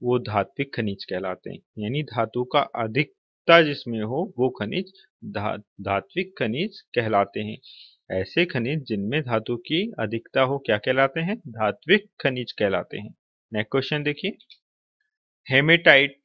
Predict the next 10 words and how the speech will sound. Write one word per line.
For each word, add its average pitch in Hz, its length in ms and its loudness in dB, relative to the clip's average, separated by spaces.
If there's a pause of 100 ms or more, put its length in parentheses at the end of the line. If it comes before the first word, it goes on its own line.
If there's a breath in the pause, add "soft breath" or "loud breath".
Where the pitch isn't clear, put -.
मैग्नेटाइट, 131 880 4 (160)
लिमोनाइट 135 880 2
और 131 120 2
सेडेराइट, 123 720 4 (120)
ये 143 100 -6
किस - 260 -8
प्रकार 127 380 2
के 123 120 -2
अयस्क 104 420 2
हैं? 107 200 -8